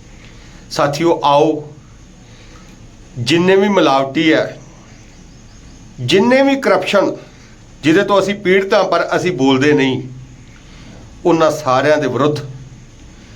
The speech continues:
ਉਹਨਾਂ ਵੱਲੋਂ ਸਰਕਾਰੀ ਨੌਕਰੀ 'ਤੇ ਬਹਿ ਕੇ ਕੀਤੇ ਜਾ ਰਹੇ ਘਪਲੇ, ਬੇਈਮਾਨੀਆਂ, ਗੁੰਡਾਗਰਦੀਆਂ,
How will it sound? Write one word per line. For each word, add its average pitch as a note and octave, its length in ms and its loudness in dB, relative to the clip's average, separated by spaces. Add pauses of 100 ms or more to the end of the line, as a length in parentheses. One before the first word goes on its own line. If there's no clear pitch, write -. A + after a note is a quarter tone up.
(560)
ਉਹਨਾਂ A#3 260 4
ਵੱਲੋਂ F3+ 280 2 (720)
ਸਰਕਾਰੀ D#3+ 560 0
ਨੌਕਰੀ E3 340 0
'ਤੇ E3 120 0
ਬਹਿ C#3+ 240 0
ਕੇ D#3+ 120 -2
ਕੀਤੇ C#3+ 340 -2
ਜਾ C#3+ 200 2
ਰਹੇ D3 200 0
ਘਪਲੇ, C3+ 360 -2 (540)
ਬੇਈਮਾਨੀਆਂ, D3+ 600 2 (880)
ਗੁੰਡਾਗਰਦੀਆਂ, F3+ 800 0